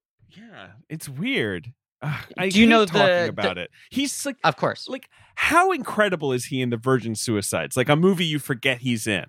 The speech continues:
Speaker 1: Like,
Speaker 2: Yeah.
Speaker 1: a, just a devastating performance. Like, what the fuck happened to this guy?
Speaker 2: Yeah, he, he was an incredibly good actor and is an incredibly bad person.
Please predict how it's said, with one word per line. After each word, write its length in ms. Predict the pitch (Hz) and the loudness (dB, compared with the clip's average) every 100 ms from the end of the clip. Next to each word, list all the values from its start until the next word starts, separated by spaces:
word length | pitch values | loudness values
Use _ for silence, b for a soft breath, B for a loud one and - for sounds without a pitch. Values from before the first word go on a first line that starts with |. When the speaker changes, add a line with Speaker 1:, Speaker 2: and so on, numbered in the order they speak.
| _ | _
Speaker 1:
Like, 300 | 131 123 - - | 4 4 2 2
Speaker 2:
Yeah. 220 | 262 185 160 | 4 4 0
Speaker 1:
a, 60 | |
just 340 | 151 - 190 196 | -6 -4 -2 -2
a 60 | 170 - | -6 0
devastating 680 | 226 208 190 - 151 120 107 | 0 2 0 0 0 0 -4
performance. 600 | 110 120 92 87 - 190 | -4 -2 -2 -4 -4 -2
Like, 140 | 190 | -2
what 360 | _ - _ - | _ -20 _ -20
the 80 | |
fuck 280 | - 392 370 | -6 -4 -2
happened 380 | 247 262 262 226 | 4 4 4 -2
to 60 | 131 | -2
this 220 | 110 - | -4 -4
guy? 160 | 220 | 2
Speaker 2:
Yeah, 160 | 247 165 | 4 4
he, 280 | 120 202 208 | 0 -6 -4
he 340 | 175 202 196 | -4 -2 -4
was 400 | 156 143 160 185 | -4 0 2 2
an 80 | 180 | -2
incredibly 400 | 165 151 143 143 | -6 -4 -4 -4
good 100 | 135 | -2
actor 500 | 135 131 - 127 123 - | -2 -2 -4 -6 -4 -2
and 240 | 131 113 | -4 -2
is 320 | 143 127 113 | 2 2 2
an 80 | 123 | -4
incredibly 400 | 120 139 104 113 | -2 0 0 -2
bad 220 | 117 127 | -2 -2
person. 440 | 127 170 151 - | -2 -4 -4 -8